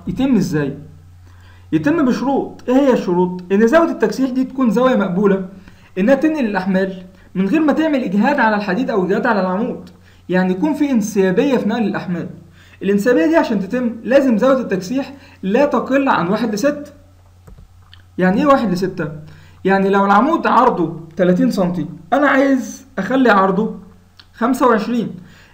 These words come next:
لو انا اتحركت من التلاتين لخمسة وعشرين يبقى العرض ده كام؟ خمسة سنتي. عشان اكسح خمسة سنتي لازم اكسح في الطول تلاتين سنتي في ارتفاعه، يبقى واحد لستة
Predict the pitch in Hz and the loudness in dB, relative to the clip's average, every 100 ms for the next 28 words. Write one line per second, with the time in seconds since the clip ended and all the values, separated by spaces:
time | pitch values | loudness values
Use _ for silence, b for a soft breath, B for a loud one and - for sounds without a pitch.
0 | B 170 175 208 320 302 - 185 - 196 | B 2 4 4 4 2 0 -4 -2 2
1 | 262 285 214 190 185 165 170 226 208 175 | 4 4 0 0 2 0 2 0 2 2
2 | 196 185 160 143 151 156 156 165 170 226 | 0 0 0 -2 -4 -4 0 2 4 2
3 | 196 180 170 170 - - - _ b b | 2 0 0 -2 -10 -20 -20 _ b b
4 | - 190 202 233 277 302 - - - - | -4 -2 0 2 0 0 -4 -10 -20 -20
5 | b b b b - 180 180 320 311 330 | b b b b -2 0 2 4 4 2
6 | - - - 285 240 208 254 247 254 - | 0 -2 0 0 0 0 -2 -2 -6 -6
7 | 175 208 285 311 247 214 - - 202 269 | -2 2 2 2 0 -2 -4 -6 0 2
8 | 294 - 196 - 196 185 - 269 294 269 | 2 0 -2 0 -4 -4 -4 0 2 2
9 | - - - 208 202 - 294 262 269 285 | -2 -10 -4 0 0 0 -2 0 2 0
10 | - 196 185 185 226 254 175 - - - | 0 -4 -2 -2 -2 -4 -4 -10 -20 -20
11 | b b b b b 170 - - 180 294 | b b b b b -4 -4 0 4 4
12 | - 180 180 190 - | 4 2 2 0 0